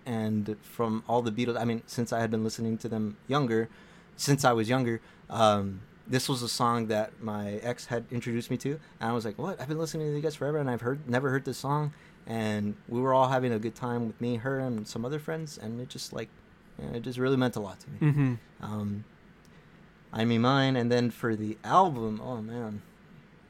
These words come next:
Speaker 1: Uh, honestly, it might sound cliche, but it'd have to be Abbey Road. I'm thinking,
Speaker 2: Mm-hmm.
Speaker 1: I'm thinking, uh, what was it? The one with the apple? <laughs> I forgot the name of it.
Speaker 2: Uh, um, one with the apple.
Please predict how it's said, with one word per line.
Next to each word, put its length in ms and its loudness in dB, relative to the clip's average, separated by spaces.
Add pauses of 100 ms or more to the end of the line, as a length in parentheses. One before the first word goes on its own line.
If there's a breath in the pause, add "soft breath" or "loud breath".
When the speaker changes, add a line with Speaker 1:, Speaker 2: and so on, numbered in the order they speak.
(340)
Speaker 1:
Uh, 500 -8
honestly, 420 -4
it 140 -8
might 160 -8
sound 220 -8
cliche, 300 -6
but 120 -6
it'd 120 -4
have 120 -10
to 80 -10
be 160 -6
Abbey 200 -4
Road. 300 -4 (100)
I'm 180 8
thinking, 120 8
Speaker 2:
Mm-hmm. 80 6
Speaker 1:
I'm 120 2
thinking, 320 0
uh, 260 0
what 80 -2
was 220 -4
it? 100 -12
The 80 -12
one 100 -10
with 100 -12
the 60 -10
apple? 320 -10 (140)
<laughs> 140 -20
I 80 -4
forgot 320 -6
the 60 -20 (120)
name 80 -14 (220)
of 280 6
it. 140 4
Speaker 2:
Uh, 60 6 (160)
um, 280 0 (760)
one 180 6
with 120 4
the 140 2
apple. 440 0